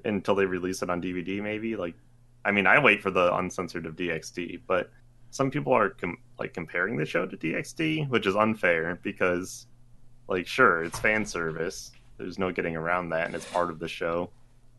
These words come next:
Um, but it's also, like, a really good comedy. <laughs> So the, this show has no redeeming qualities other than the fan service.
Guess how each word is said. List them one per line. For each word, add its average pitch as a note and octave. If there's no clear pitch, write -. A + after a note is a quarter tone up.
Um, F#2+
but A2+
it's A2+
also, B2
like, A#2
a A2+
really A2
good G2+
comedy. F#2+
<laughs> G2
So G#2+
the, A#2
this C3
show C#3
has G#2
no G#2
redeeming F#2+
qualities F2
other E2+
than E2
the E2
fan G2
service. E2